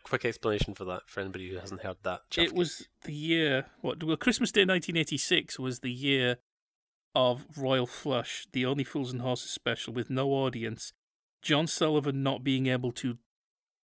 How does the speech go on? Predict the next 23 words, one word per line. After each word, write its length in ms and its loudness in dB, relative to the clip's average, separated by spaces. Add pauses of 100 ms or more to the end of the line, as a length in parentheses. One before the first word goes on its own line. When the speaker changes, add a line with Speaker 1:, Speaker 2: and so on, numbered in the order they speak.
(200)
Speaker 2:
oversee 560 0
it 140 -4
because 320 -4
he 80 -4
was 100 -4
busy 320 -2
with 200 -6
the 280 -6
Just 240 -6
Good 140 -8
Friends 280 -4
Christmas 360 -8
special. 480 -10 (600)
And 140 0
as 180 2
a 60 -2
result, 560 0 (560)
Derek 280 0
Trotter 300 -2
comes 320 -2
out 140 0
incredibly 500 -6
harsh 800 -2